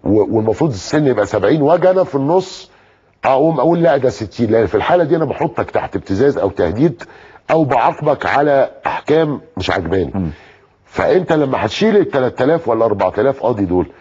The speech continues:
Speaker 1: في واقع الأمر بناء على ما شفناه بعيو-، بعيوننا من الإخوان المسلمين، هتدفع طبعا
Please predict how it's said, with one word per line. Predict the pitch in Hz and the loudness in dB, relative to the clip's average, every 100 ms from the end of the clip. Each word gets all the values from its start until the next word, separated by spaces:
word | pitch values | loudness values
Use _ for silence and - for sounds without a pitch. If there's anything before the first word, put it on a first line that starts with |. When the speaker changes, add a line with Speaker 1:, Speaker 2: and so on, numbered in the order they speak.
| _ | _
Speaker 1:
في | - | 0
واقع | 156 202 190 143 | 2 2 2 2
الأمر | 135 127 156 - - - | 2 0 0 -10 -18 -4
بناء | 110 139 196 190 143 | 2 4 4 4 2
على | 113 156 127 - - _ - | 2 2 0 -2 -16 _ -4
ما | 120 180 190 | 0 2 2
شفناه | - 156 - 156 185 | 0 -2 0 2 4
بعيو-، | 170 135 98 110 131 - | 4 2 2 2 0 0
بعيوننا | 110 110 104 143 170 127 | 2 2 4 2 2 0
من | 107 | 0
الإخوان | 110 101 135 143 | 0 0 0 0
المسلمين، | 123 - 101 123 123 - - | -2 -4 -2 0 -2 -12 -10
هتدفع | - 120 196 220 - 127 | -4 0 0 0 -2 -2
طبعا | 98 135 127 117 | 0 0 0 -2